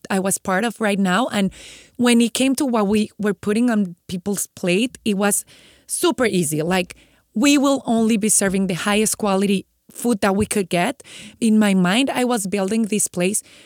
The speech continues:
to be able to have somewhere where I can eat with my kids. So no questions asked, that was gonna be the best quality available. And as a Mexican person, like, we are surrounded by a lot of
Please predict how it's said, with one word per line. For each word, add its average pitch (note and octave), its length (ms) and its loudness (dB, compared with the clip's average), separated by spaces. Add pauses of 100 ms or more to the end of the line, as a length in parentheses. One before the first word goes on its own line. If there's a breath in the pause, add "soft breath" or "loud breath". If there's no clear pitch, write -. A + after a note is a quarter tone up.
(400 soft breath)
to C#4 100 2
be C4+ 160 6
able B3+ 200 4
to A3+ 120 0
have G#3+ 180 -2
somewhere G3+ 320 0
where F#3+ 160 0
I G3 140 2
can G3 300 -2
eat B3+ 320 2
with G3+ 200 0
my E3+ 100 0
kids. - 400 -8 (380 soft breath)
So A3+ 360 0
no C4 240 2
questions B3+ 540 0
asked, A3 300 -2
that G3+ 160 0
was G#3 180 0
gonna F#3 260 -2
be F3 200 -2
the F3 160 -4
best E3 280 -4
quality F3+ 480 -4 (140)
available. F#3 580 -2 (520 loud breath)
And G#3 520 2 (1160 loud breath)
as A3 160 0
a G#3 60 2
Mexican G#3 580 0 (460)
person, G3 340 0
like, A3+ 240 2
we G3 300 2
are F#3+ 200 0
surrounded F3+ 600 -2
by E3+ 140 -2 (500)
a C4 60 -2
lot C#4 280 2
of C#4 120 -2